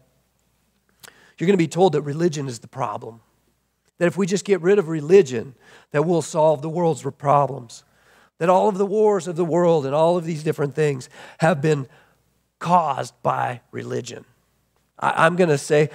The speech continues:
that, that if we began to live into those principles, that, that, that those principles are actually the thing that hold us in. That as we see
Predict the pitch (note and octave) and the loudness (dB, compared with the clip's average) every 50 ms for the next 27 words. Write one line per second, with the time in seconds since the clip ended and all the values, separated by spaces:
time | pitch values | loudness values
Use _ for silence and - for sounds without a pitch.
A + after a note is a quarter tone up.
0 | - - - _ - E3 D#3 D#3+ E3 D#3 D#3 C#3+ C3 - - _ _ _ _ _ | -12 -20 -20 _ 0 2 2 2 2 0 0 0 0 -2 -10 _ _ _ _ _
1 | - D3 C3+ C#3 D3+ F3+ G3 E3+ C#3+ - _ - D#3 C#3+ D#3 D#3+ D#3 D#3 - D3 | -6 -4 -2 0 2 2 2 2 -2 -4 _ -8 -2 2 4 4 4 2 0 -6
2 | C3 C3+ C#3 E3 F3 E3 D#3+ E3+ E3 D3 - D3 C#3 D3 C#3+ C3+ - - - - | -8 -2 2 2 2 2 2 0 -2 -2 -6 -2 0 2 2 2 0 -4 -10 -6
3 | - E3 E3 - - C#3 A#2 - C3+ C#3+ C3+ - A2+ - - - - _ _ _ | -6 -6 -6 -6 -10 -12 -12 -10 -10 -10 -10 -12 -16 -20 -20 -20 -20 _ _ _
4 | _ _ _ _ _ _ _ _ _ _ _ _ - - - B2 - - D3 D3+ | _ _ _ _ _ _ _ _ _ _ _ _ -4 0 2 2 2 0 -2 -2
5 | D#3+ E3 E3 - _ _ _ _ _ _ _ _ _ _ _ _ _ E3 D#3 D3 | -2 -2 -4 -6 _ _ _ _ _ _ _ _ _ _ _ _ _ -6 -2 -2
6 | D3+ E3+ F3+ - - C3+ D#3+ F#3 G#3 G#3 - - - E3+ D#3 C3 - C#3 B2+ - | -2 -2 -2 -6 -4 -2 2 4 4 2 2 -2 -2 -2 -2 -2 -4 -8 -6 -4
7 | C3+ C3 C3+ B2+ - - _ _ C3 C3+ D3 C#3+ C#3+ C#3+ - - C#3+ C#3 C#3 C#3 | -2 -2 -2 -4 -8 -14 _ _ -2 2 2 2 2 0 -4 -8 -8 -4 -4 -6
8 | - - C#3+ C#3 C3+ C#3 B2+ - - - _ _ - C#3 D3+ C#3 C#3+ D#3 D3+ C3+ | -4 -4 -4 -4 -4 -4 -8 -14 -20 -20 _ _ -4 -4 -4 -2 -4 -4 -2 0
9 | C#3+ B2+ - - C#3+ C#3+ C3 B2+ B2 B2+ B2 - _ _ _ _ _ _ _ _ | -2 -2 -2 -2 -2 -2 -2 -2 -4 -8 -12 -20 _ _ _ _ _ _ _ _
10 | _ _ _ - D#3+ D3+ C3+ C3+ D#3+ G3+ - - F#3 F3 E3 D3 | _ _ _ -2 -2 -2 0 0 -2 -2 -2 -2 -2 -4 -4 -4